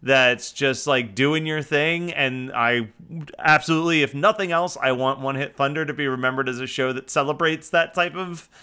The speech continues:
<laughs> attitude in life. So, you know, feel free to come and set the record straight on highbrow Marxist ways. I'd love to know more about what that means. Overall, yeah, the songs of, like, White Town themselves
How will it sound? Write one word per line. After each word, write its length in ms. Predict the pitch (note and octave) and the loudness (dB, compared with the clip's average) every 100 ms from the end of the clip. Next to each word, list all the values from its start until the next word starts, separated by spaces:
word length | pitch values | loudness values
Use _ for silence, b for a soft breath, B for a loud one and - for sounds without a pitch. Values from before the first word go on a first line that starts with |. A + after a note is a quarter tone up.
| - | -20
<laughs> 220 | - - | -12 2
attitude 720 | G3+ G3+ G3+ - - B3 A#3 | 4 4 0 -4 -2 2 4
in 160 | A#3 G#3+ | 4 4
life. 600 | G#3+ - A#3+ G#3+ F#3 - - | 2 2 -2 -2 -12 -14 -12
So, 160 | - | 0
you 240 | D#3+ D3+ D3+ | 0 2 2
know, 100 | D3 | 2
feel 160 | D#3+ | 0
free 180 | D#3 E3+ | -2 0
to 60 | D#3+ | 0
come 200 | E3+ D3+ | -2 -4
and 100 | C3+ | -2
set 200 | D#3 C#3 | 0 0
the 60 | |
record 320 | C#3+ C#3+ D#3 B2 | 2 2 0 -8
straight 320 | - C#3 C#3 | -2 0 2
on 140 | C3 | 0
highbrow 440 | A2+ B2+ B2 C3 B2+ | 0 0 2 2 2
Marxist 440 | B2 B2+ - B2 | 2 0 -2 -6
ways. 340 | B2+ C#3+ F3+ | -2 -2 0
I'd 140 | C#3+ A2+ | -2 2
love 200 | B2 A2 | 0 0
to 160 | C3+ B2 | -4 -2
know 200 | B2 B2 | 0 0
more 300 | A#2+ A#2+ B2+ | -2 -2 0
about 260 | B2+ B2 | 0 0
what 180 | C3 B2+ | 0 -2
that 180 | C3 C#3+ | -4 -4
means. 320 | D3 D3 - b - | -6 -6 -10 b 0
Overall, 480 | F#3 D3+ D#3+ C#3 B2 | 2 4 4 4 4
yeah, 220 | A#2 G#2+ | 4 2
the 100 | A#2 | 0
songs 300 | D3 B2 G#2+ | -2 -4 -4
of, 120 | A2+ C#3 C3+ - | -6 -6 -8 0
like, 280 | C#3 A#2 - | 0 0 -6
White 320 | D3 C3 - | 0 0 0
Town 440 | C3 B2 A#2 A2+ | -2 -2 -2 -4
themselves 800 | G2+ A#2 - B2 A#2+ A2+ G#2+ - | -6 -6 -4 -2 -2 -6 -10 -16